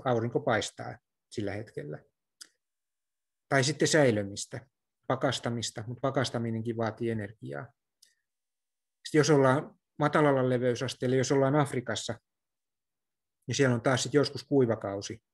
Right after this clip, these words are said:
joskus on tulvia. Ylipäätään siis, siis elämähän tarvii kolmea asiaa. Elämä tarvii energiaa, vettä ja ravinteita. Ne kolme asiaa elämä tarvii.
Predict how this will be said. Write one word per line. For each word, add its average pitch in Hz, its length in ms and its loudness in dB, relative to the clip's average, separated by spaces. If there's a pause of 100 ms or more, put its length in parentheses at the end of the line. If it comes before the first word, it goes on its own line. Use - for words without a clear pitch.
(420)
joskus 120 300 -2
on 107 120 -2
tulvia. 110 540 2 (2500)
Ylipäätään 160 520 6
siis, 139 200 0 (120)
siis 143 180 0
elämähän 135 440 4
tarvii 135 320 4
kolmea 113 460 0
asiaa. 110 260 -4
Elämä 139 260 2
tarvii 117 460 0
energiaa, 127 800 0 (960)
vettä - 560 -2 (680)
ja 120 80 2
ravinteita. 104 640 -2
Ne 139 120 0
kolme 127 340 2
asiaa 110 360 -2
elämä 110 300 -6
tarvii. 143 520 -14